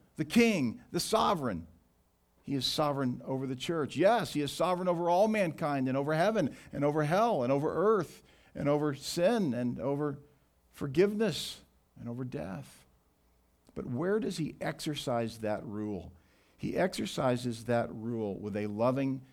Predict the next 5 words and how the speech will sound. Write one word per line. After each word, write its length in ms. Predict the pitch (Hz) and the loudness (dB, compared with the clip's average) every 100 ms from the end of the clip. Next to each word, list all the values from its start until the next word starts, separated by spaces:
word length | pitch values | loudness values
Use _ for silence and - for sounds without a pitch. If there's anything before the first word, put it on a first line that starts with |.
| - | -16
sacrificial 960 | - - 131 131 123 117 104 107 92 - - | -8 -2 -2 -2 -6 -6 -8 -6 -8 -10 -4
heart 400 | 113 101 - - _ _ _ _ _ | -2 -2 -4 -16 _ _ _ _ _
in 420 | 147 131 107 92 - - _ _ _ _ _ _ _ _ _ _ _ _ _ - | -2 0 0 -4 -8 -20 _ _ _ _ _ _ _ _ _ _ _ _ _ -14
the 80 | 95 | -14
church. 640 | - 110 92 - - - | -8 -6 -6 -10 -18 -20